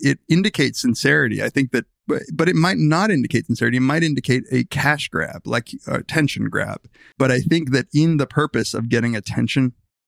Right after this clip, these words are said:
and link, you know, views and clicks and all that, if that's the purpose, then maybe that's not troll. Like, I really feel like trolling has to be this chaotic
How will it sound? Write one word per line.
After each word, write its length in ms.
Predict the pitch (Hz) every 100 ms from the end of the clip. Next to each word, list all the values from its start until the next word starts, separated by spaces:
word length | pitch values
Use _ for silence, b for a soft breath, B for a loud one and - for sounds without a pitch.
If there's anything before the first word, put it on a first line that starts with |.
| -
and 500 | 110 104 107 110 - - -
link, 340 | 117 113 117 175 -
you 140 | 135
know, 200 | 110 104 - -
views 580 | 113 117 120 120 120 110
and 180 | 107 -
clicks 540 | - 123 113 104 -
and 120 | 117
all 140 | 110 110
that, 220 | 110 113
if 160 | 127 123
that's 320 | 143 147 -
the 100 | 120
purpose, 680 | 113 143 - 110 107 - - _ B B B B _ _ _ _ -
then 420 | 143 123 120 117
maybe 280 | 120 120 120
that's 260 | 113 113 120
not 180 | 110
troll. 460 | - - 117 117 113
Like, 200 | 117 117
I 60 | 117
really 360 | 120 131 147
feel 200 | 131 131
like 160 | 120 117
trolling 380 | - 117 110 107
has 220 | 110 107
to 80 | 107
be 120 | 107
this 180 | 107 -
chaotic 720 | - 117 107 107 - - -